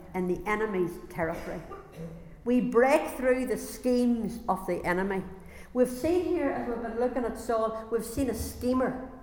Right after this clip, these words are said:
And that's exactly what Satan is. He is a schemer. Doesn't Ephesians six tell us that there is such a thing as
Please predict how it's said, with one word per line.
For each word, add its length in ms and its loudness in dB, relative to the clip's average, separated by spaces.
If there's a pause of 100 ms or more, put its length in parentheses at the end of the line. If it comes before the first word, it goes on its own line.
(300)
And 160 -2
that's 180 -2
exactly 520 -4 (240)
what 120 -4
Satan 440 -2
is. 240 -2 (180)
He 120 -2
is 200 -4
a 60 -4
schemer. 580 -2 (200)
Doesn't 280 -2
Ephesians 560 0
six 320 -4
tell 260 -2
us 140 -2 (640)
that 380 -2
there 360 -2
is 160 -8
such 220 -2
a 60 0
thing 480 0
as 160 2